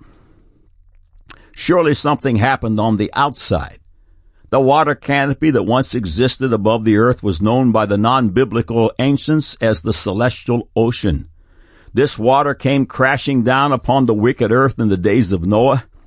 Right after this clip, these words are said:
and it has since been replaced by a one-half to one and a half inch ozone layer. Yes, something happened on the outside. Instant replay. One,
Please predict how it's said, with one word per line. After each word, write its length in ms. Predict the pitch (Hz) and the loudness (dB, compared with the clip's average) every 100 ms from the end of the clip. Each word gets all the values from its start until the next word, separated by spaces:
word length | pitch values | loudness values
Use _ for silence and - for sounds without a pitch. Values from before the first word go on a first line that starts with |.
| - - _ _ - | -20 -20 _ _ -4
and 120 | 107 | -2
it 100 | 117 | 0
has 180 | 117 113 | 0 -2
since 300 | - 151 - | -2 -2 -2
been 240 | - 117 | -4 0
replaced 520 | 107 101 - 131 147 104 | 0 -2 -2 -2 -2 -2
by 200 | 101 92 | 0 0
a 60 | |
one-half 680 | 98 135 139 107 120 143 - | 0 0 2 2 2 0 -2
to 80 | 101 | -4
one 300 | 90 123 139 | -2 -2 -2
and 140 | 127 | -2
a 40 | 110 | -2
half 360 | 117 135 - | 0 -2 -4
inch 360 | 113 135 - - - _ | -4 -4 -6 -16 -20 _
ozone 640 | 143 135 95 101 95 90 | 2 2 2 0 0 0
layer. 320 | 90 87 67 - - - _ 98 | 0 0 -4 -12 -20 -20 _ 0
Yes, 480 | 139 135 - - - _ - | 0 0 -4 -12 -16 _ -14
something 500 | - 151 156 135 113 | -4 -4 -2 -2 0
happened 500 | 123 165 - 113 123 - - - | 0 0 -2 -6 -8 -20 -20 -10
on 220 | - 135 131 | -2 0 2
the 140 | 131 | 2
outside. 800 | 156 151 - 160 180 131 71 - - - - _ _ _ _ _ _ _ _ | 2 0 -2 0 2 0 -2 -12 -20 -20 -20 _ _ _ _ _ _ _ _
Instant 380 | 139 127 135 98 | -2 0 -4 -2
replay. 480 | 104 80 73 - - - - - | -2 -2 -8 -10 -18 -20 -20 -4
One, 400 | 123 131 76 | 0 0 -2